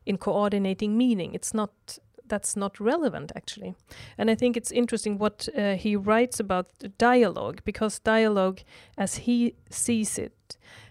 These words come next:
um, he writes, um, "It's something that enable us to discover more about our own positions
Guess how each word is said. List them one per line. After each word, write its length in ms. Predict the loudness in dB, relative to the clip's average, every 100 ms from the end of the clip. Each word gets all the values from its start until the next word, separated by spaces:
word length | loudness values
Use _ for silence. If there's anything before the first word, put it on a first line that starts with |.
| -6
um, 440 | -2 0 0 -4 -10 -6
he 220 | -2 -2
writes, 480 | -2 -4 -4 -8 -8 -4
um, 440 | -2 -2 -4 -10 -12 -20 _ _ _ _ _ _ -20 -20 -20 _ -6
"It's 320 | -2 -2 0
something 340 | 0 2 0
that 200 | 0 -2 0
enable 540 | 0 2 2 4 4
us 220 | 2 -4
to 200 | -6 -6
discover 760 | -4 -4 -4 0 2 4 4 4
more 340 | 2 4 4 4
about 280 | 0 -2 -2
our 220 | -2 -2 2
own 260 | 2 2
positions 800 | -2 -4 -4 -6 -8 -10 -12 -14